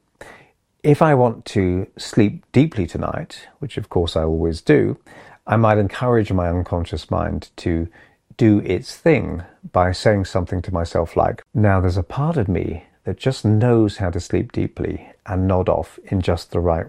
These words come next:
way. And right here and now, I just want to make a little request to that part of myself for later.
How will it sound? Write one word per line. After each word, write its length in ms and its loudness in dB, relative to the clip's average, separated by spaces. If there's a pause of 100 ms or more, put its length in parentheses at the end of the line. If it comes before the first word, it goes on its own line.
(140)
way. 460 -2 (680)
And 280 2
right 240 2
here 420 0
and 160 0
now, 260 0
I 100 0
just 280 -2
want 220 -2
to 80 -6
make 240 -2
a 40 0
little 280 0
request 560 -4
to 100 -2
that 340 -4
part 220 -4
of 80 -4
myself 640 -10 (400)
for 120 -4
later. 380 -2